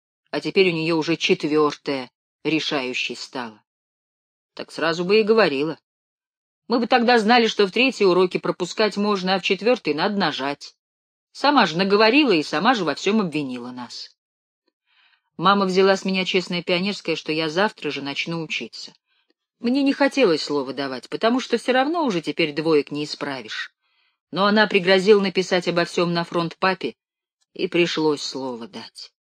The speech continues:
Утром мама ушла на работу, а я стал собираться в школу.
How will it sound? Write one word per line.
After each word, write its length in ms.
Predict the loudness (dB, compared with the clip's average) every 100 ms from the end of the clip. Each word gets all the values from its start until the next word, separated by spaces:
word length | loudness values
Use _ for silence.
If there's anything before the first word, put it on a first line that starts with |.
| _ _ _ _ _ -20 -20 _
Утром 320 | 0 4 6
мама 280 | 8 6 6
ушла 260 | 4 2 4
на 80 |
работу, 540 | 4 4 2 0 -2 -4 _ -2
а 100 | 0
я 180 | 0
стал 260 | 0 0 0
собираться 500 | 2 2 2 0 -4
в 80 | -8
школу. 480 | -4 -4 -4 -8